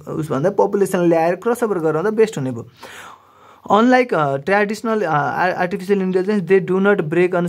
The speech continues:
slight, on change in, on, अ, इनपुट or presence of noise। सा-, सानो चेन्जले त्यस्तो असर पार्ने भएन। एप्लिकेसन, obviously, रिकरेन्ट न्युरल नेटवर्कमा छ, म्युटेसन टेस्टिङ, कोड ब्रेकिङहरूमा युज हुन्छ, ठिक छ?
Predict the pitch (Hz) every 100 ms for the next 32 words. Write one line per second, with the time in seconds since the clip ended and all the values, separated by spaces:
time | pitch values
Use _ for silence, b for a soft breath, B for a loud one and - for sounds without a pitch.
0 | 170 170 170 180 156 170 170 180 180 170
1 | 175 - 175 170 151 147 180 175 190 175
2 | 160 165 165 165 160 147 131 - 139 160
3 | 147 151 175 180 165 170 170 185 175 170
4 | 151 156 156 143 135 120 113 113 170 202
5 | 202 202 226 262 B B B - 160 160
6 | 175 226 220 180 180 175 180 185 180 170
7 | 175 170 180 165 175 214 196 175 180 175
8 | 175 170 175 208 185 175 160 165 165 170
9 | 127 139 151 - - 135 131 120 120 117
10 | 143